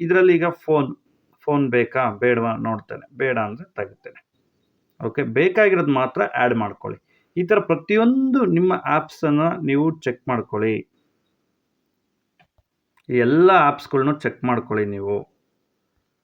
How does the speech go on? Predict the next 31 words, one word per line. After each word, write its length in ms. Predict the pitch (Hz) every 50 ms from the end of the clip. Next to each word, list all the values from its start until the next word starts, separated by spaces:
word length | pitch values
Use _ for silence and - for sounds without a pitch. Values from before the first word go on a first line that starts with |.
| _ _ _ _ _ _ - 113
ಓಕೆ, 500 | 107 - 147 147 127 95 - - _ _ _ _ _
ನೆಕ್ಸ್ಟ್ 340 | 151 180 190 180 - - - 135 - - _ _
ಒಂದೊಂದು 560 | - 151 147 175 214 247 269 285 277 254 220 185
ಆ್ಯಪ್ 240 | 175 170 170 - 143 -
ಈಗ 200 | 160 170 180 180 185 180
ನೀವು 260 | 175 165 160 160 156
ಇ-, 220 | 151 147 143 147 - _ _ _ _ _ _ _ _ _ -
ಇದರಲ್ಲಿ 240 | 156 165 175 175 175
ಚೆಕ್ 320 | - - 147 - - -
ಮಾಡಿದ್ರಿ. 380 | 123 110 104 101 95 92 - - _ _ _ _ _ _ 202
ಈಗ 160 | 208 214 202
ನಾನು 480 | 190 180 175 175 175 175 170 165 160
ಗ್ಯಾಲರಿ 520 | 143 139 139 131 147 185 202 208 247 247 226
ಅನ್ನೋದನ್ನ 500 | 202 196 185 185 180 160 165 156 156 135 104 104 139 175 - _ _ _ _ _ 143
ಎಷ್ಟು 360 | 160 180 175 - - 190 165
ಆ್ಯಪ್ಸಿಗೆ 300 | 143 - - - 139 -
ಕೊಟ್ಟಿದ್ದೀನಿ, 480 | - 123 - - 113 117 113 113 113
ಇಲ್ಲ 140 | 110 117 120
ಕ್ಯಾಮ್ರಾ 500 | 120 - - 123 120 143 170 180 180 175
ಅನ್ನೋದನ್ನ 320 | 165 151 143 131 135 139 139
ಎಷ್ಟು 500 | 131 117 117 - - _ - 151 123 120
ಆ್ಯಪ್ಸಿಗೆ 440 | 120 120 - _ 139 123 143 175
ನಾನು 360 | 185 151 123 120 143 180 196 - _ -
ಕಂಟ್ರೋಲ್ 380 | 139 151 147 - 175 156 143
ಕೊಟ್ಟಿದ್ದೀನಿ, 600 | - 123 120 - 113 107 107 107 107 101 101 - _ _ _ _ _ _ _ 139
ಅದನ್ನ 260 | 147 175 214 226 208
ಪರ್ಮಿಷನ್ 600 | - - - 139 143 185 202 180 - 190 165 156
ಮ್ಯಾನೇಜರಲ್ಲಿ 520 | 147 135 127 123 113 117 113 110 107 107
ಹೋಗಿ 200 | 104 104 101 170
ನೋಡ್ಬೋದು 460 | 185 190 180 165 156 127 113 104 110 104
ನೀವು. 200 | 104 101 -